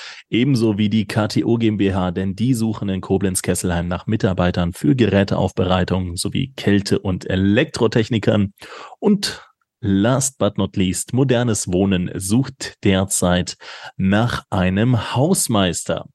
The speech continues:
Das alles und vieles, vieles mehr findet ihr auf w w w punkt jobs sechsundfünfzig punkt d e. Sechsundfünfzig als Zahl geschrieben und ganz wichtig, unter der Rubrik Jobs findet ihr nicht nur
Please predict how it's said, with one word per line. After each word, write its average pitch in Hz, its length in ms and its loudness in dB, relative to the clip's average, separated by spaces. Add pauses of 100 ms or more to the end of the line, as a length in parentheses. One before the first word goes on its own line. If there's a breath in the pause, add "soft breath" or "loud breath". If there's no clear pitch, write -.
Das 151 360 0
alles 117 560 0
und 160 320 0
vieles, 127 440 -2
vieles 98 260 0
mehr 98 220 -2
findet 95 300 -2
ihr 98 100 2
auf 95 220 -8
w 120 180 2
w 110 100 2
w 101 140 2
punkt 98 440 -8
jobs - 340 0
sechsundfünfzig 98 960 0
punkt - 480 -2
d 123 120 2
e. 113 320 4 (560 loud breath)
Sechsundfünfzig 90 1000 -2
als 87 400 -2
Zahl 113 320 2
geschrieben 107 500 0
und - 460 -4
ganz - 240 -2
wichtig, - 420 -2 (200)
unter 113 360 -2
der 104 200 2
Rubrik 101 720 0
Jobs - 480 -2 (480 loud breath)
findet 95 320 0
ihr 92 380 2 (140)
nicht 127 420 0
nur 90 360 0